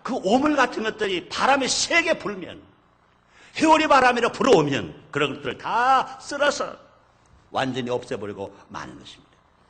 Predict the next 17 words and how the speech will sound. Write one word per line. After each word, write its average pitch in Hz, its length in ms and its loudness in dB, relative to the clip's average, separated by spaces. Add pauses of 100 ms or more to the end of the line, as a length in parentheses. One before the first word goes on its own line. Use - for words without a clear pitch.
마찬가지인 143 440 -2
것입니다. 143 440 -2 (180)
고난이 156 320 -2
한번 151 320 -2
불어닥쳐서 151 640 -2 (160)
큰 - 280 -4
바람을 151 480 -2
일으키고 156 360 -4
지나간 160 360 -2
후에는요, 156 560 -4 (400)
각 180 220 -2
사람에게 165 420 -2
들어있던 160 880 -4
더러운 165 480 0
인생의 170 460 -2
찌꺼기들이 156 720 -2
사라져버리고, 127 680 -2